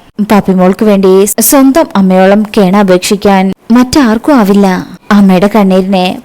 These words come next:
പപ്പിമോളുടെ ആയുസിനെ തിരികെ പിടിക്കാനാവൂ. ശ്യാമ ഇങ്ങനെ ഞെട്ടി നിൽക്കണേ. ഭാമ പറയും, ശ്യാമേ, നീ തന്നെ ഇതൊക്കെ ചെയ്യേണ്ടത്. സ്വന്തം മോളുടെ ജീവൻ രക്ഷിക്കാൻ വേണ്ടിയിട്ടല്ലേ എന്ത് കഷ്ടപ്പാടും സഹിക്കണം. ശ്യാമ ഉം എന്ന് തലയാട്ടിയിട്ട് മനസ്സിൽ പറയും,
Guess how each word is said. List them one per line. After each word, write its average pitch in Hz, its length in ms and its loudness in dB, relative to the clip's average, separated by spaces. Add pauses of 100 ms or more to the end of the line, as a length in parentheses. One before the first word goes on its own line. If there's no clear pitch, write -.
പപ്പിമോളുടെ 285 480 0
ആയുസിനെ 196 520 0
തിരികെ 240 380 -2
പിടിക്കാനാവൂ. 175 720 -2 (160)
ശ്യാമ 185 400 0
ഇങ്ങനെ 196 160 0
ഞെട്ടി 220 280 -2
നിൽക്കണേ. 202 640 -2 (180)
ഭാമ 190 360 0
പറയും, 185 220 -2
ശ്യാമേ, 190 580 -4 (180)
നീ 240 140 0
തന്നെ 269 360 2
ഇതൊക്കെ - 240 -2
ചെയ്യേണ്ടത്. 175 500 -2 (340)
സ്വന്തം 277 420 0
മോളുടെ 208 220 0
ജീവൻ 208 420 0
രക്ഷിക്കാൻ 233 380 -2
വേണ്ടിയിട്ടല്ലേ 202 680 0 (200)
എന്ത് 262 180 2 (100)
കഷ്ടപ്പാടും 196 480 -2
സഹിക്കണം. 185 480 -4
ശ്യാമ 190 420 0 (140)
ഉം 214 240 -2 (200)
എന്ന് 202 180 2 (100)
തലയാട്ടിയിട്ട് 190 800 0
മനസ്സിൽ 233 400 -2
പറയും, 196 220 -2